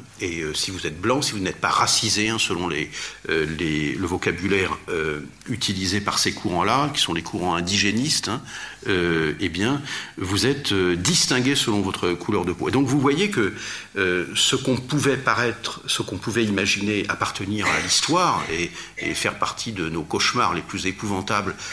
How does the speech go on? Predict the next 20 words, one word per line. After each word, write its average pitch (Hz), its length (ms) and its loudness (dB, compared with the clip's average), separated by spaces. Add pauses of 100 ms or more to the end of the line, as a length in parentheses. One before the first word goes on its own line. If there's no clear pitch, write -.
(420)
d'une 90 180 -2
telle - 260 0
conception 170 720 2 (320)
de 104 140 0
l'ordre 101 320 2
humain, 123 340 0 (600)
aujourd'hui, 160 720 2
ça, 92 680 2
après - 200 -2
avoir 98 200 2
été 95 160 0
chassé - 300 2
par 90 160 -2
la 90 80 -2
porte, - 260 -4
ça - 160 2
revient 104 340 0
par 90 140 0
la 87 80 0
fenêtre 185 340 -2